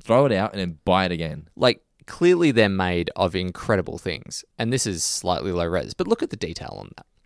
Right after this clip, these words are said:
Speaker 2: Like, there's craftsmanship. There's a lot that's going into that thing.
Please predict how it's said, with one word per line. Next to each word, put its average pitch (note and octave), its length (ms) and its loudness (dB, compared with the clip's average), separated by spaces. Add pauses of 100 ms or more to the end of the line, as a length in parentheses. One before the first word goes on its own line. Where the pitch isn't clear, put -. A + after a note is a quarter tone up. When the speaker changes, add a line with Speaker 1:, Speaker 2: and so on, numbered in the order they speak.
(640)
Speaker 2:
Like, A2 240 2
there's A#2 180 4
craftsmanship. G#2 840 0 (320)
There's F2+ 680 -2 (640)
a A2 80 4
lot B2+ 640 -6
that's E2+ 200 -10
going E2+ 320 -6
into E2 280 -10
that - 220 -14
thing. - 140 -20